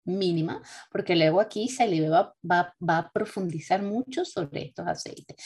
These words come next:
Entonces, por ejemplo, tenemos el portador, que puede ser almendras, que nos ayuda a suavizar y, y, y como que bajar un poco la, la intensidad de lo que estamos sintiendo a nivel de cuero cabelludo. El cedro, que es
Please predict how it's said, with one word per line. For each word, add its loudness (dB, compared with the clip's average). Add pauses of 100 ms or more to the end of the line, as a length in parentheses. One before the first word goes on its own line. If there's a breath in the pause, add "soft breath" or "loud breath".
(120)
Entonces, -2
por 2
ejemplo, 0
tenemos 0
el -2
portador, 0 (260)
que -8
puede -2
ser 0
almendras, 2 (300 loud breath)
que 0
nos 2
ayuda 4
a 2
suavizar 0
y, 2
y, 2 (400)
y -6
como 0
que 0
bajar 0
un -4
poco -2
la, 2
la 2
intensidad 2
de 2
lo -4
que -10
estamos -4
sintiendo -6
a -2
nivel 2
de -2
cuero -4
cabelludo. -2 (580 loud breath)
El 4
cedro, 0
que -4
es -10